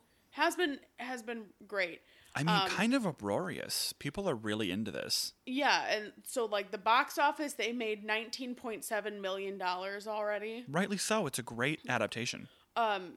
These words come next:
Speaker 1: then for Rotten Tomatoes, they already have something out, which is not shocking. Um, but it's just the fact that it brings this classic story with, you know, Emma Thompson is mentioned so many times by so many people.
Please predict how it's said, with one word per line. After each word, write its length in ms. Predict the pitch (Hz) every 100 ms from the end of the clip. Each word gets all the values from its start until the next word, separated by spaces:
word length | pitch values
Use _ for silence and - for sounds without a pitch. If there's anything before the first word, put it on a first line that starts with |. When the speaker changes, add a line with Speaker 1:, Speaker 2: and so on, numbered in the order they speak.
| -
Speaker 1:
then 540 | 220 220 214 196 190 190 - _ _ _ _ -
for 540 | - 214 202 196 185 185
Rotten 260 | 202 202 220
Tomatoes, 640 | - 202 196 190 196 190 -
they 220 | 208 208
already 400 | 196 190 202 196
have 220 | 202 196
something 320 | - 196 202
out, 180 | 196 196
which 160 | 202 196
is 120 | 185
not 180 | 190 196
shocking. 520 | - 190 190 190 202 - - _ _
Um, 480 | 214 208 196 190 202 -
but 120 | 208 220
it's 160 | 208
just 240 | - 214 - _
the 100 | 208
fact 300 | 220 214 202
that 100 | 214
it 260 | 208 202 196
brings 480 | 214 208 214 220 185
this 200 | 202 202
classic 420 | - 190 190 196
story 600 | - 202 185 180 175 180 180 _ _ _ _ _
with, 380 | 214 208 196 -
you 160 | 214 202
know, 180 | 196 202
Emma 220 | 208 202
Thompson 420 | 196 214 196 202
is 160 | 190 180
mentioned 340 | 185 175 185
so 380 | 180 - - 190
many 220 | 185 180
times 280 | 180 190 185
by 120 | 180
so 140 | 185 185
many 140 | 185
people. 380 | 185 185 190 190